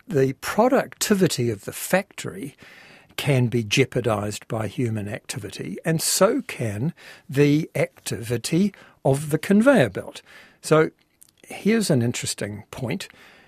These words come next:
There's a type of f-, tropical fish, common tropical fish, called, uh, a parrotfish. Well, parrotfish eat coral and, well, not to put too fine a point on it, shit it out. And they are responsible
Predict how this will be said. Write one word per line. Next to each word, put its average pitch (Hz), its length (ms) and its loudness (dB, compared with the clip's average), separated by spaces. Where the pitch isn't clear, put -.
There's 180 160 4
a 185 100 2
type - 360 2
of 311 80 2
f-, - 340 -8
tropical - 540 -2
fish, - 340 -2
common 202 380 0
tropical - 460 -4
fish, - 260 -4
called, 156 540 -4
uh, 139 200 2
a - 20 -12
parrotfish. - 760 -4
Well, 190 140 6
parrotfish 220 720 -2
eat 208 320 -2
coral 127 480 -2
and, 123 240 -2
well, 123 320 -6
not 127 320 -6
to - 80 -14
put - 220 -8
too 139 120 -2
fine 135 280 0
a 123 60 -2
point 160 340 -2
on 143 120 0
it, - 160 -8
shit - 300 -2
it 233 140 4
out. 175 360 2
And 185 220 6
they 254 360 2
are 254 140 6
responsible 127 880 -2